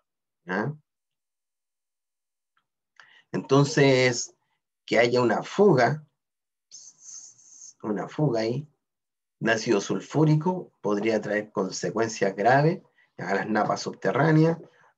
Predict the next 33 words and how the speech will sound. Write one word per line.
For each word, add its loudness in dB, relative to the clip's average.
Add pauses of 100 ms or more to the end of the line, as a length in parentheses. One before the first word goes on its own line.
(140)
a -12
los -10
vecinos, 4 (340)
¿ah? -4 (300)
Al -8 (580)
pobre 4
agricultor -2
que 0
lo 0
único 2
que -2
estaba 0
haciendo -4
era 0 (200)
hacer -2
su -12
trabajo 2
diario, 2 (360)
y -6
ahí -2
una -4
faena -4 (300)
le -6
está -6
llenando. 0 (200)
Entonces, -6 (600)
eh, -4 (180)
las -4
napas -2
subterráneas -4
de, -6
de -12
productos -8